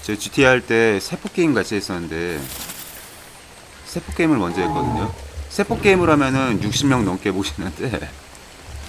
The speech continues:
지티에이로 바꾸면은 시청자가 한 명, 두 명? 같이 플레이하는 사람들도 게임 도중에 아프리카 튕기면은 안 들어와. 그냥 게임만 같이 해.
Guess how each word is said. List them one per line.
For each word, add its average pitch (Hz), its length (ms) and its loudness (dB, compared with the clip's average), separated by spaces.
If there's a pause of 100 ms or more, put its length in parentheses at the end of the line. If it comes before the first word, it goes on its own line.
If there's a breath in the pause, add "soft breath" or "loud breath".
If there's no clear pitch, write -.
(520 loud breath)
지티에이로 151 480 6
바꾸면은 107 520 2
시청자가 110 840 2 (1400)
한 202 140 0
명, 185 200 2
두 104 140 -6
명? 120 240 2 (360)
같이 - 400 0
플레이하는 135 1000 4 (760)
사람들도 117 580 0
게임 160 240 6
도중에 101 420 2
아프리카 87 440 -2
튕기면은 107 760 0
안 90 120 0
들어와. 78 420 -4 (720)
그냥 92 160 -4
게임만 147 360 2
같이 73 340 -6
해. - 60 -8